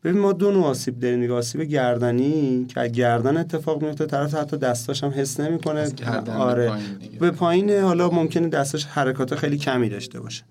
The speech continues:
Speaker 1: یکی هم که کمریه که شایع ترینشه دیگه. طرف بالا تنه رو داره، پایین تنه، پاها کار نمی‌کنه. خب، حالا نمی‌دونم بگم خدا رو شکر که من اینو دارم که کم لطفی اون دوستانی که بنده خدایی که آسیب گردنی هستن، ما هر لحظه می‌گیم شکر.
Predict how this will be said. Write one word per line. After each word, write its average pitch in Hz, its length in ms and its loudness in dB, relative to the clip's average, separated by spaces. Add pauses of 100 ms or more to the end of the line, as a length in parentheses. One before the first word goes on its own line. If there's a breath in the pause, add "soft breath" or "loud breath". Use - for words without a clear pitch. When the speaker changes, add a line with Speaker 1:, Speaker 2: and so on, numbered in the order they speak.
(340 loud breath)
Speaker 1:
یکی 254 180 0
هم 233 100 2
که 220 80 0
کمریه 160 460 0
که 151 120 -4
شایع 131 360 2
ترینشه 117 580 -2
دیگه. 107 220 -6
طرف 127 260 -2
بالا 123 260 0
تنه 123 260 0
رو 139 140 0
داره، 165 300 0
پایین 135 440 -4
تنه، 147 480 -2 (320 loud breath)
پاها 139 260 0
کار 135 320 2
نمی‌کنه. 107 540 -4 (600 loud breath)
خب، 185 120 0
حالا 196 380 2 (240)
نمی‌دونم 170 480 4
بگم 151 200 2
خدا 151 300 2
رو 160 80 4
شکر 156 220 0
که 156 120 0
من 147 140 4
اینو 139 200 4
دارم 120 600 2 (160)
که 120 240 2
کم 120 280 0
لطفی 120 240 0
اون 135 260 2
دوستانی 127 420 0
که 127 120 -2
بنده 120 240 0
خدایی 110 340 -4
که 120 260 0 (640 loud breath)
آسیب 117 240 -2
گردنی 113 600 0
هستن، 117 320 -4
ما 175 400 0
هر 160 140 2
لحظه 147 320 2
می‌گیم 156 220 2
شکر. 143 360 0